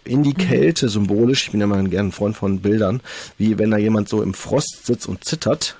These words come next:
Speaker 1: gefühlt in dieser Einsamkeit, und ich setz mich daneben, dann friere ich auch. Ja. Also dann, dann
Speaker 2: Mhm.
Speaker 1: hab, dann entscheide ich das halt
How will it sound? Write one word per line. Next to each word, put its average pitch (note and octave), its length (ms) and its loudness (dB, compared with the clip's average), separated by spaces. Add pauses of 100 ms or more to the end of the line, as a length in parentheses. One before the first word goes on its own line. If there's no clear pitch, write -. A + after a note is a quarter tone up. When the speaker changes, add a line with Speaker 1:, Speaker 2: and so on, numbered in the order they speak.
Speaker 1:
gefühlt A2 460 0
in G2+ 100 -2
dieser F#2 180 -2
Einsamkeit, G2 720 -2 (320)
und G2 40 -6
ich - 60 -4
setz G#2+ 220 -2
mich G#2+ 100 -2
daneben, G#2+ 380 2
dann G2 100 2
friere A2+ 260 0
ich A#2+ 120 -2
auch. G#2+ 220 -6 (640)
Ja. D#2+ 160 -2 (340)
Also A2 180 2
dann, G#2+ 180 6
dann G#2 120 6
Speaker 2:
Mhm. F#2+ 460 0
Speaker 1:
hab, G#2+ 160 -2
dann G2 160 2
entscheide G#2 320 0
ich - 80 -6
das - 180 -6
halt B1+ 260 -10